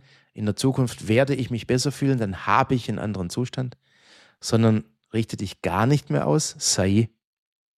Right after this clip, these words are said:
Also statt Werden und Haben, Sein. Und jetzt,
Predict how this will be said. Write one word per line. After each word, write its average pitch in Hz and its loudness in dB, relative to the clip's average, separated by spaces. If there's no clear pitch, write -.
Also 107 0
statt 104 0
Werden 127 2
und 151 2
Haben, 127 2
Sein. 90 -2
Und 92 -6
jetzt, - -2